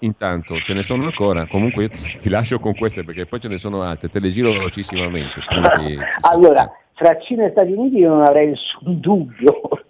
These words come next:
Speaker 2: <laughs> in Cina non può neanche parlare. È vero che gli Stati Uniti si arrivi a-, si, si avviano a una dittatura del nuovo comunismo, però fra, fra la dittatura del nuovo comunismo e il comunismo comunque ce ne passa.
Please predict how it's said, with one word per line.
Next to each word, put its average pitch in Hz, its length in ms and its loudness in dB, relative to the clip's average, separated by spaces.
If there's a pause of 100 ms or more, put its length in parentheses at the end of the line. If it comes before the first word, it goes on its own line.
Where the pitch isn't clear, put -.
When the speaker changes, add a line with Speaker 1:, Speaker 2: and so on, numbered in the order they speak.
(480)
Speaker 2:
<laughs> - 120 -14 (260)
in 180 220 -2
Cina 247 300 2
non 147 180 2
può 160 160 4
neanche 156 380 0
parlare. 127 560 0 (680)
È 175 1400 2
vero 240 200 2
che 226 140 2
gli 175 60 -10
Stati 180 200 -6
Uniti 196 300 -8
si 175 120 -4
arrivi 170 260 2
a-, - 100 0 (200)
si, 180 260 -8 (560)
si 190 80 0
avviano 190 440 0
a - 20 2
una 175 180 0
dittatura 180 600 0
del 165 160 -10
nuovo 165 340 -4
comunismo, 156 720 -10
però 143 840 2
fra, 139 160 -10 (180)
fra 165 100 -6
la 160 100 -4
dittatura 185 440 -4
del 185 80 -4
nuovo 190 260 -4
comunismo 185 460 -10
e - 20 -8
il 139 80 -16
comunismo 175 540 -8
comunque 165 340 -6
ce 143 100 -2
ne 139 120 2
passa. 117 340 0